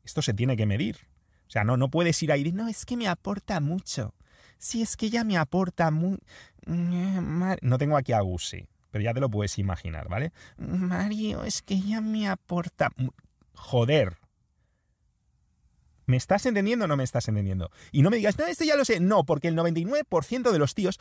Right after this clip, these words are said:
los veo constantemente a mi alrededor y están palmando una y otra vez porque no tienen, no tienen conciencia de coste de oportunidad, no tienen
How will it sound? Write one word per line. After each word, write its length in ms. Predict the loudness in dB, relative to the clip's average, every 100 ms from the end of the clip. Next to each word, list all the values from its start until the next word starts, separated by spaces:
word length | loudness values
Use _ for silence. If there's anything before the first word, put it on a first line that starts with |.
| -4
los 300 | 4 6 6
veo 320 | 2 2 2 0
constantemente 1080 | 0 0 0 0 0 -2 0 0 0 -2 -8 _ _ _
a 100 | 2
mi 160 | 6 6
alrededor 680 | 4 4 2 2 0 -2 -6 -18 -8
y 140 | 0 0
están 300 | 2 0 2
palmando 400 | 2 2 0 0
una 200 | 0 -2
y 60 |
otra 180 | 0 0
vez 160 | -2 -8 _ _
porque 300 | 0 4 4
no 340 | 6 6 2 -6 _
tienen, 520 | 0 2 4 2 -2 -10 _ _
no 280 | 2 4 4
tienen 460 | 2 0 2 -2 -6 _ _ _ _ _
conciencia 960 | 4 4 4 2 2 2 2 -2 -4 _ _ _ _ _
de 180 | -4 0
coste 320 | 2 2 2
de 60 | 0
oportunidad, 520 | 0 -2 -2 0 2
no 80 | 2
tienen 300 | 2 0